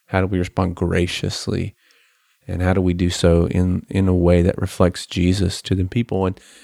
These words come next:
to the people that are criticizing us? And I, I think too, you know, one of the things that I always wanna make sure is that when those conversations are happening,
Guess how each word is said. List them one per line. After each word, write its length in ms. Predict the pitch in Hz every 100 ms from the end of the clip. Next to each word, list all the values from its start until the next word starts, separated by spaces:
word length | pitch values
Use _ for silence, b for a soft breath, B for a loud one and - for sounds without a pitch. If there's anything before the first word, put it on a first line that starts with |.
| B B
to 80 | -
the 60 | 95
people 180 | 110 101
that 80 |
are 60 | 95
criticizing 520 | 135 127 95 90 90
us? 160 | 87 -
And 80 | 101
I, 200 | 85 110
I 20 |
think 300 | - 143 -
too, 420 | - 127 120 113 - _ _ _ _ _ _ _ _ _ _
you 120 | 120
know, 100 | 107
one 160 | 107 139
of 40 |
the 100 | 135
things 220 | 117 113
that 100 | 110
I 40 | 107
always 240 | 110 117
wanna 140 | 117 104
make 140 | 98
sure 200 | - 156
is 140 | 120
that 280 | 104 101 - _ _ _
when 220 | 117 123
those 160 | 135 135
conversations 540 | 151 120 123 113 104
are 60 | 101
happening, 920 | - 151 185 202 117 98 95 98 90